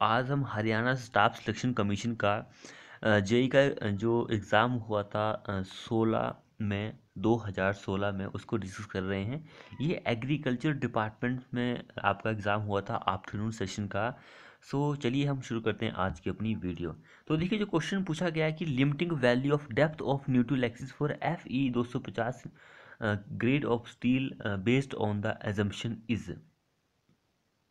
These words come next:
एफ़ ई दो सौ पचास के लिए क्या होता है लिमिटिंग वैल्यू जो होती है न्यूट्रल एक्सिस की?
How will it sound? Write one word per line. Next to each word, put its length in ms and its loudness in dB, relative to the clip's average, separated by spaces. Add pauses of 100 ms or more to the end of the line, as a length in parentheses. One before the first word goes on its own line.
(380)
एफ़ 240 2
ई 60 2
दो 140 0
सौ 160 -2
पचास 480 0
के 140 0
लिए 420 0 (420)
क्या 140 8
होता 340 2
है 60 2
लिमिटिंग 420 2
वैल्यू 320 2
जो 120 0
होती 260 -2
है 100 -2
न्यूट्रल 260 -2
एक्सिस 280 -4
की? 240 -8